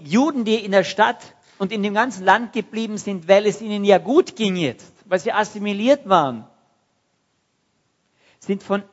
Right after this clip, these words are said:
einem Tag auf den anderen konfrontiert mit Tod, Leid und Zerstörung. Einen Tag auf den anderen. Leid. Gott, warum lässt du das zu?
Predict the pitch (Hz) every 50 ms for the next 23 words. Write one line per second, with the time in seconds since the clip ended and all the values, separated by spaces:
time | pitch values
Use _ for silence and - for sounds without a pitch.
0 | _ _ _ _ - 294 311 311 311 285 220 - 208 196 208 196 202 185 160 180
1 | - - 185 175 147 143 143 160 175 175 _ _ _ _ _ _ _ _ _ _
2 | _ - 170 175 151 - 147 151 135 123 160 156 151 147 143 120 120 - _ -
3 | 156 160 170 - 147 127 120 123 131 127 - - _ _ _ _ _ _ _ _
4 | - 135 - 143 123 - - 120 107 101 101 92 _ _ _ _ _ _ _ _
5 | _ _ _ _ _ _ _ _ _ _ _ _ _ _ _ _ _ _ _ _
6 | _ _ _ _ _ _ _ _ _ _ _ _ _ _ _ _ _ _ _ _
7 | _ - 240 269 269 233 - 208 208 185 170 147 185 160 156 139 123 107 85 _
8 | _ _ _ _ _ _ _ _ _ _ _ _ _ _ _ _ _ _ _ _
9 | _ _ _ _ _ _ _ _ _ _ _ _ _ _ _ _ _ _ _ _
10 | _ _ _ _ _ _ _ - 151 175 165 143 131 - _ _ _ _ - -
11 | _ _ _ - - 240 196 - - 170 175 165 196 190 202 208 196 202 - 196
12 | 190 180 170 - - - - 202 175 143 107